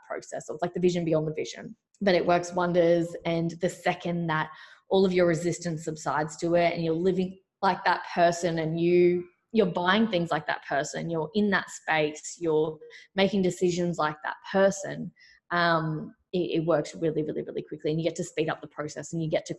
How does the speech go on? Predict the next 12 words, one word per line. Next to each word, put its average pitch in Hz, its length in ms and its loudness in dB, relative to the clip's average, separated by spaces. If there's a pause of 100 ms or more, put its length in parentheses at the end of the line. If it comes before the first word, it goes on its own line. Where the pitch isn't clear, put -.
quantum 156 300 -6
leap, 147 300 -4
and 151 100 -8
you 156 80 -8
get - 160 -6
to 151 220 -4 (320)
have 185 160 2
all 170 80 0
these 160 160 0
exciting - 560 -6
things. 143 320 -10
So 165 280 0